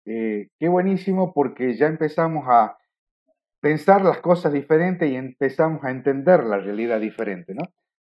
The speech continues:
Porque ahora empezamos a pensar en la dinámica, empezamos a pensar en la biología. Tengamos en cuenta que vamos a ver un poquito más la historia, cómo fue este pasaje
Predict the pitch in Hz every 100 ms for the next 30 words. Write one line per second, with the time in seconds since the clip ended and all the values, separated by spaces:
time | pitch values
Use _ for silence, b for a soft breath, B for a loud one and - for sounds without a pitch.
0 | _ - 143 - 135 135 127 120 - 135
1 | 196 233 208 190 - 269 147 196 202 165
2 | 156 147 180 175 151 113 113 160 196 180
3 | 175 170 131 131 147 139 123 120 113 143
4 | 135 107 107 123 123 - 104 71 - _
5 | _ _ _ _ _ _ - 185 269 262
6 | 208 170 220 254 233 240 233 - 185 214
7 | 214 - _ _ _ _ _ _ - 190
8 | 262 233 233 240 208 202 208 208 202 190
9 | 180 214 220 220 202 190 190 190 208 202
10 | - _ - 147 151 - 147 - 214 220
11 | - 160 208